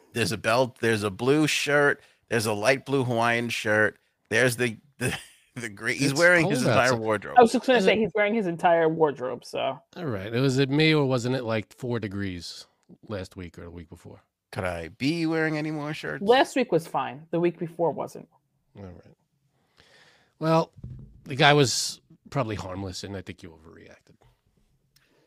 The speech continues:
Speaker 3: Frank,
Speaker 1: He
Speaker 3: did
Speaker 1: was
Speaker 3: you make any cruise friends, by the way? I just wanna interject here quick.
Speaker 2: Uh, no, we did not. We talked to people. You know,
Speaker 3: Oh,
Speaker 2: we
Speaker 3: losers.
Speaker 2: <laughs> we didn't,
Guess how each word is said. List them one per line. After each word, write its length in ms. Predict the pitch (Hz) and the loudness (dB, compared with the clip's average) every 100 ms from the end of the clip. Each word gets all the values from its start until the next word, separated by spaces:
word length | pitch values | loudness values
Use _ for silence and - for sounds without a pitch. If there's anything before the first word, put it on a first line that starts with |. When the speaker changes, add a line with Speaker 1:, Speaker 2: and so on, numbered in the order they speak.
| _ _ _ _ _ _ | _ _ _ _ _ _
Speaker 3:
Frank, 240 | 277 254 | 4 4
Speaker 1:
He 60 | 233 | 6
Speaker 3:
did 80 | 226 | 6
Speaker 1:
was 80 | 311 | 4
Speaker 3:
you 60 | |
make 140 | 403 415 | 4 2
any 160 | 320 | 2
cruise 340 | - - 254 226 | -2 0 0 2
friends, 320 | 233 220 240 | 2 2 4
by 160 | 226 220 | 4 6
the 100 | 226 | 6
way? 200 | 220 190 | 6 4
I 80 | 160 | -2
just 200 | 165 190 | -4 -4
wanna 220 | 175 147 - - | -4 -6 -12 -12
interject 560 | 160 160 160 160 160 | -6 -6 -2 -4 -4
here 100 | 143 139 | -8 -6
quick. 360 | 143 131 - _ _ _ _ _ _ _ _ _ _ | -6 -8 -14 _ _ _ _ _ _ _ _ _ _
Speaker 2:
Uh, 500 | 117 127 127 127 127 - | 0 4 6 4 2 0
no, 960 | 120 120 123 127 127 131 131 110 87 92 | 0 0 0 0 0 2 2 0 -2 -10
we 100 | 101 | -8
did 160 | 104 | -6
not. 320 | 104 104 92 98 | -6 -6 -8 -6
We 160 | 113 | -6
talked 320 | 110 151 147 | 0 2 2
to 80 | 131 | 0
people. 500 | 143 139 147 175 175 - | 0 0 0 -2 -4 -6
You 100 | 135 | 0
know, 40 | 131 | 10
Speaker 3:
Oh, 180 | 220 208 | 12 12
Speaker 2:
we 160 | 240 | 12
Speaker 3:
losers. 560 | 233 190 226 220 - - _ _ _ _ _ | 12 12 10 10 4 -20 _ _ _ _ _
Speaker 2:
<laughs> 540 | 104 - - - - - | -8 -8 -10 -14 -14 2
we 120 | 190 | 6
didn't, 300 | 170 139 131 | 6 4 0